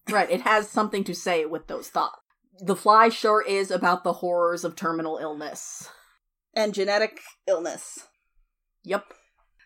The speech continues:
Speaker 1: This is neither here nor there or anything, but I did desperately want to read it, and I guess I can say it's because we're talking about new queer cinema of the nineties versus queer film now.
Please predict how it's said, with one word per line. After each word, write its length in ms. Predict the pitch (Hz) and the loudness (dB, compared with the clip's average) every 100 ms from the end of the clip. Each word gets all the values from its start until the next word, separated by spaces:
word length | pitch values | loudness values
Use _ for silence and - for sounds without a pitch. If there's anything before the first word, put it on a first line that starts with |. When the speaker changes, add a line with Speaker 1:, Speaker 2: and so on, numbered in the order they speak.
| - | 0
Speaker 1:
This 160 | 254 381 | 0 0
is 140 | 285 | -2
neither 460 | 254 233 240 226 - | 4 6 4 2 -6
here 300 | - 208 208 | -6 -4 -2
nor 180 | 208 196 | -2 0
there 220 | 185 185 | 0 2
or 200 | 180 160 | 2 2
anything, 420 | 135 170 185 220 | -2 -6 -4 -4
but 80 | 202 | 0
I 80 | 175 | -2
did 240 | 175 180 | -2 -4
desperately 400 | 185 180 - 175 | -2 -4 -2 -4
want 180 | 170 170 | -4 -6
to 100 | 175 | -6
read 200 | 160 165 | -6 -4
it, 80 | 190 | -4
and 80 | 214 | -2
I 60 | 233 | -2
guess 220 | 294 285 | -2 -2
I 80 | 233 | -4
can 120 | 196 | -2
say 220 | 190 180 | 2 2
it's 120 | 175 | 0
because 640 | - 160 - 160 156 - - _ _ _ | -6 -8 -2 -2 -2 -14 -20 _ _ _
we're 220 | - 190 185 | -8 -4 0
talking 400 | 180 175 175 175 | 4 4 2 -4
about 420 | 170 165 160 - _ _ - | 0 0 0 -8 _ _ -6
new 200 | 190 180 | -2 -2
queer 180 | 175 170 | -2 -6
cinema 320 | 170 165 160 | -2 -2 -2
of 120 | 160 | -2
the 60 | 160 | -4
nineties 460 | 156 160 156 160 | -4 -4 -6 -8
versus 480 | 160 156 - 156 147 - - - | -8 -10 -8 -12 -12 -18 -20 -6
queer 260 | 202 180 | 0 0
film 400 | 170 170 160 156 | 0 0 -2 -2
now. 480 | 156 160 156 151 147 | -2 0 2 0 -4